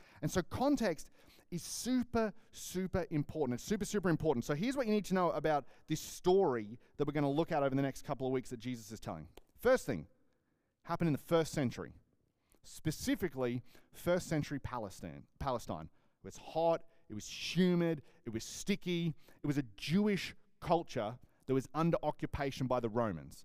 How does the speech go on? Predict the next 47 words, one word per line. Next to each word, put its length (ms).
okay? 220
It 80
was 140
completely 560
disconnected 880
for 140
a 20
lot 260
of 80
us 140
from 160
the 160
context 640
and 60
the 60
culture 520
that 120
we 260
live 180
in 140
today. 380
And 80
so 160
as 200
we 80
walk 260
through 280
this, 340
we're 100
gonna 80
point 320
out 160
and 80
we're 100
gonna 60
highlight 640
some 180
things 460
about 260
this 140
story 560
that 100
might 200
be 80
foreign 640
to 160
us. 380